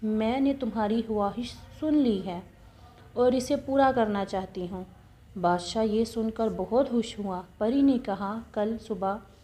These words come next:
तुम किसी चीज़ को भी छूओगे वो सोने की हो जाएगी।" बादशाह ये सुनकर बहुत खुश हुआ। अब इसे रात को नींद ही नहीं आ रही थी कि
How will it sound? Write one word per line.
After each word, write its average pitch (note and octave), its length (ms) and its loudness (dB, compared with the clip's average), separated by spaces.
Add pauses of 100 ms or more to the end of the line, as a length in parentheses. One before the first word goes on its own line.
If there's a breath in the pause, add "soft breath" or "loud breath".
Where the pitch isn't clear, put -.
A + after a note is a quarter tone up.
(400 soft breath)
तुम C4 180 0
किसी C4 440 -4
चीज़ B3 300 -4
को A#3+ 140 0
भी A#3 160 -2
छूओगे G3+ 600 -4 (140)
वो A#3+ 80 0
सोने A#3 400 0
की A#3 160 -4
हो G3+ 180 0
जाएगी।" F3 480 -4 (760 soft breath)
बादशाह A3 440 4
ये C#4 140 4
सुनकर A3 600 -2 (100)
बहुत A3+ 280 0
खुश G#3 380 -6
हुआ। E3+ 300 -4 (460)
अब A#3+ 200 0
इसे B3+ 220 0
रात G#3+ 320 2
को A3 160 -2 (640 loud breath)
नींद B3+ 300 6
ही C4+ 160 4
नहीं A#3+ 340 4
आ G3 120 4
रही F#3+ 280 0
थी G#3 220 -8
कि G#3+ 340 -4